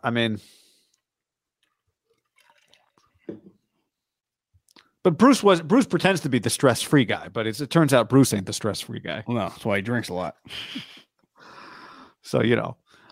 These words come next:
Speaker 1: uh, speaking of Bruce and the Bucks, the reports over the weekend,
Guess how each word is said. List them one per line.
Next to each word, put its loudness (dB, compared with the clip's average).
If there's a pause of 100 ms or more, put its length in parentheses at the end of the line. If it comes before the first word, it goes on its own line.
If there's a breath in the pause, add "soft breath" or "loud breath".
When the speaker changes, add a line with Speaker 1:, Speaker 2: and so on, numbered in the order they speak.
(200 soft breath)
Speaker 1:
uh, 6
speaking 4
of 4
Bruce 6
and 4
the 0
Bucks, 2
the 2
reports 2
over 6
the 4
weekend, -2